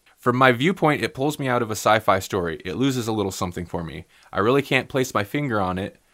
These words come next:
uh, but it just doesn't have the same glow to the story. Then, of course, you get into the theological type feeling, and next thing you know, you're on a holy crusade.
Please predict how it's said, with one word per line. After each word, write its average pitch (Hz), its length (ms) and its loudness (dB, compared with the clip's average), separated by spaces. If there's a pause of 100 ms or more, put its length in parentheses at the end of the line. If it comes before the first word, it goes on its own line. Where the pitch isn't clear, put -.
(160)
uh, 90 260 -6
but 101 220 -2
it 82 120 -4
just 120 240 -4
doesn't 139 240 0
have 117 240 0
the 104 60 -6
same 107 340 -4
glow 101 420 -2
to - 140 -10
the 87 80 -8
story. - 560 -10 (320)
Then, 135 200 4
of 175 160 -2
course, 131 380 0
you 110 120 -4
get 113 160 0
into 107 200 -4
the 98 180 0
theological 113 840 0
type 92 340 -4
feeling, 92 580 -6
and 98 200 -8
next 127 220 -4
thing 143 180 -6
you 139 100 -4
know, 107 380 -2 (240)
you're 98 280 -2
on 98 140 2
a 90 60 -4
holy 120 340 0
crusade. 98 680 -2